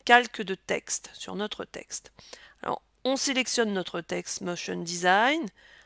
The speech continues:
on se place donc sur ce texte et on fait un clic droit. On va avoir donc masque,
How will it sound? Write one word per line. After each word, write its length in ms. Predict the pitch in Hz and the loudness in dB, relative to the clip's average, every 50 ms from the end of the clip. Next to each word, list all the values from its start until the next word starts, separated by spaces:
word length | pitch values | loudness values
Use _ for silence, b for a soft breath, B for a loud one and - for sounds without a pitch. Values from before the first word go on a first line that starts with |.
| B B | B B
on 140 | - - 196 | -10 -8 -6
se 140 | - - 226 | -4 -4 -4
place 400 | 185 - - 196 202 196 - - | -4 0 0 0 2 0 -2 -6
donc 180 | 180 175 170 | -8 -8 -8
sur 160 | - - 180 - | -10 -12 -12 -12
ce 120 | - 185 | -12 -12
texte 520 | 180 - - 202 214 240 - - - - | -10 -6 -4 -2 -2 -2 -4 -6 -8 -4
et 60 | 202 190 | -4 -4
on 100 | 185 175 | -4 -4
fait 220 | - - 240 240 | -6 0 2 2
un 120 | 226 214 | 2 2
clic 300 | 208 - - 226 226 220 | 0 -6 -8 -10 -10 -8
droit. 400 | - 190 175 190 175 175 175 180 _ _ B B B B B B B B B B B B B B B B B B _ _ | -8 -10 -6 -4 -4 -4 -4 -4 _ _ B B B B B B B B B B B B B B B B B B _ _
On 100 | - 285 | -4 -2
va 220 | 294 254 285 277 262 | 2 6 8 8 8
avoir 340 | 247 220 226 226 214 196 190 | 8 8 8 8 8 6 4
donc 300 | 175 180 175 160 - - | -2 -6 -6 -6 -8 -12
masque, 760 | 165 156 151 151 165 170 208 247 - - - - - - | -8 -4 -2 0 2 2 2 2 2 0 0 -2 -6 -12